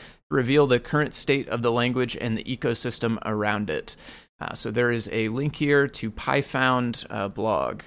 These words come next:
uh, where you can read more about the survey results. Uh, let's see, next up here we have, uh, Python three dot eleven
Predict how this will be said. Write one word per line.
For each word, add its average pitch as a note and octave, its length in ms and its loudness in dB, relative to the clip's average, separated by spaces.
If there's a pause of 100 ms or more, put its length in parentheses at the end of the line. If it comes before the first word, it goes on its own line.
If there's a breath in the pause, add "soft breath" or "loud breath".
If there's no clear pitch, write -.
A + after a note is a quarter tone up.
uh, - 140 -10
where E2+ 160 -8
you A2 120 -6
can G#2+ 220 -4
read A2 220 -2
more G#2+ 380 -2
about G#2 480 -2
the G#2+ 320 -2
survey G#2+ 400 -4
results. - 800 -4 (760 loud breath)
Uh, - 200 -12
let's - 180 -10
see, - 340 -8
next - 340 -4
up A#2+ 180 0
here F3+ 280 0
we D3 140 0
have, A#2 580 0
uh, G2 380 -2 (160)
Python C3 760 0
three D#3 340 -4
dot D3 280 6
eleven A#2 640 2